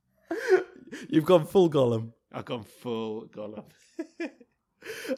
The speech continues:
Speaker 1: Um,
Speaker 2: We tuts. No. Okay. Yeah.
Speaker 1: Okay, then. Well, I will see your We Do Not Sleep, and I will raise you a rock slide.
Speaker 2: Oh, God. My friend,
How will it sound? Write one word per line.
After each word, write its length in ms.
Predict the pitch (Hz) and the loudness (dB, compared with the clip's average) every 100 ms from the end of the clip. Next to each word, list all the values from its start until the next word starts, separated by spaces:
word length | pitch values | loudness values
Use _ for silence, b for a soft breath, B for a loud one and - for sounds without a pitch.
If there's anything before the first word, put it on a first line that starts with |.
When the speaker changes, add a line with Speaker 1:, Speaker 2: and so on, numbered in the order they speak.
| - | 6
Speaker 1:
Um, 260 | 175 175 160 | 8 8 4
Speaker 2:
We 220 | 123 123 | -4 -4
tuts. 580 | 135 - 131 - - - _ - | -4 -8 -10 -10 -14 -16 _ -2
No. 320 | 151 196 147 | -2 -2 -8
Okay. 160 | 127 110 - B B | -12 -16 -20 B B
Yeah. 140 | 120 104 - | -12 -12 2
Speaker 1:
Okay, 220 | 226 208 | 6 8
then. 180 | 151 175 | 6 6
Well, 200 | 208 202 180 | 4 2 4
I 60 | |
will 140 | 208 196 | 4 2
see 380 | - - 285 233 | -2 -2 0 0
your 420 | 151 143 120 - - | 4 4 2 -2 -2
We 180 | 139 143 | 0 0
Do 120 | 147 | 2
Not 220 | 139 - | 2 2
Sleep, 280 | - 127 165 | 2 2 2
and 100 | 180 | 4
I 80 | 165 | 6
will 180 | 170 165 | 8 6
raise 500 | 156 208 240 233 156 | 6 4 4 2 -2
you 380 | 123 113 165 240 _ _ _ - | -2 0 -2 -4 _ _ _ 4
a 100 | 151 | 4
rock 380 | 160 214 - - | 8 8 6 0
slide. 640 | - 143 113 196 117 131 - _ - | 0 2 2 -2 -8 -14 -20 _ -20
Speaker 2:
Oh, 240 | 107 - 107 _ _ - | -18 -16 -18 _ _ -20
God. 460 | 113 113 104 98 - _ _ - _ 120 | -18 -12 -10 -10 -14 _ _ -20 _ -10
My 280 | 113 117 | -4 -2
friend, 560 | 120 - 117 98 90 | -4 -4 -2 -2 -6